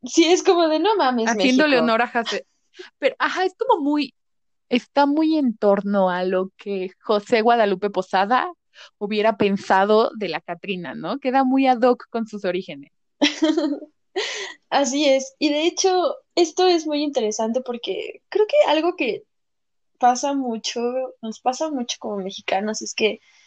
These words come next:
Speaker 1: renegamos de lo propio hasta que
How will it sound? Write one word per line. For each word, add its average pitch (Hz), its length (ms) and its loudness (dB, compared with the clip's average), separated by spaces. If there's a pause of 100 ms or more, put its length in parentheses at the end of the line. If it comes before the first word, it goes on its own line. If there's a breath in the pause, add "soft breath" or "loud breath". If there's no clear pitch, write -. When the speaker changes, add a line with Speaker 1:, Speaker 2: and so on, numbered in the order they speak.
(320 soft breath)
Speaker 1:
renegamos 233 840 4
de 277 100 2
lo 202 180 2
propio 214 560 0 (340 loud breath)
hasta 220 260 -2
que 214 260 -2